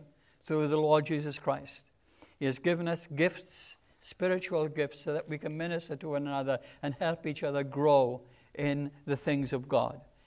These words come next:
And he's given us gifts of ministries in the body of Christ to bring us into the unity of God's purposes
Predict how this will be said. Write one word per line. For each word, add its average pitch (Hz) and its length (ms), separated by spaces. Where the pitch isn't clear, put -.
And 131 100
he's 135 160
given 139 300
us 135 180
gifts - 640
of 131 160
ministries 143 640
in 139 100
the 139 80
body 143 300
of 143 120
Christ 131 420
to - 80
bring 151 260
us 147 160
into 143 220
the 135 80
unity 143 600
of 123 140
God's 135 300
purposes 139 760